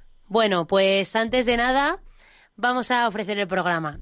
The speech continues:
Eh, bueno, antes de ofrecer el programa, tengo que decir que seguro que estáis echando de menos a Elena y os estáis preguntando por qué no presentaba a Elena.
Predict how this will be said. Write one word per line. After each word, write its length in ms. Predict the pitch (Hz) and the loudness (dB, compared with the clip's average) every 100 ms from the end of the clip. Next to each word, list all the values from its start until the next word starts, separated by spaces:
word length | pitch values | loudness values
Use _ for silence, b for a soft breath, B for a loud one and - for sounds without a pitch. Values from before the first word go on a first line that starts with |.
| - | -2
Eh, 680 | 196 190 190 185 185 185 180 B B B | 2 2 2 2 0 -4 -8 B B B
bueno, 320 | 226 226 165 - _ - | -2 0 0 -4 _ -4
antes 280 | 254 302 302 | -2 0 -2
de 80 | |
ofrecer 240 | 254 226 226 | -2 -2 -2
el 40 | |
programa, 480 | 190 190 196 196 185 | 0 2 2 0 -2
tengo 220 | 170 185 | -2 -2
que 80 | 180 | -2
decir 400 | 165 151 180 202 _ _ _ _ _ - - _ - | -4 -4 -4 -6 _ _ _ _ _ -20 -20 _ -4
que 120 | 226 | -2
seguro 320 | 196 196 208 220 | 2 2 4 2
que 60 | |
estáis 300 | 196 - 202 | 0 -2 -2
echando 300 | 196 - 202 | -2 -2 0
de 160 | 196 185 | 2 2
menos 380 | 196 196 220 - B B | 2 2 0 -4 B B
a 160 | 175 | -2
Elena 300 | 170 233 277 | 0 0 2
y 60 | 190 | 0
os 80 | 170 | -2
estáis 260 | 160 180 | -2 -2
preguntando 380 | - 185 180 190 | 0 -2 0 -2
por 180 | 190 180 | -2 0
qué 80 | 302 | 0
no 80 | 302 | 0
presentaba 380 | 254 254 233 | 0 0 2
a 40 | 233 | 2
Elena. 280 | 269 233 | 2 0